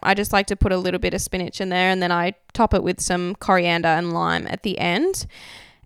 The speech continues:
And, oh my God, it's basically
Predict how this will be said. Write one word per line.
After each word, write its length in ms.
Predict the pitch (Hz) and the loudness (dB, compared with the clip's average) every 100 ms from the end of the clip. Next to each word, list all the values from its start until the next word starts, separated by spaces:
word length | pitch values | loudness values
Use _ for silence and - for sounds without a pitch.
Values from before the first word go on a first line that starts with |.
| - | 2
And, 560 | 214 202 202 202 202 - | 6 6 6 2 -2 -4
oh 280 | - - - - | -6 -6 -4 -4
my 280 | - - - - | -6 -8 -14 -6
God, 800 | - - - - - - - - | -6 -6 -12 -16 -20 -20 -20 -8
it's 200 | 226 214 | -6 -6
basically 800 | - 190 190 - - 202 196 190 | -2 -2 0 -6 -6 -4 -4 -6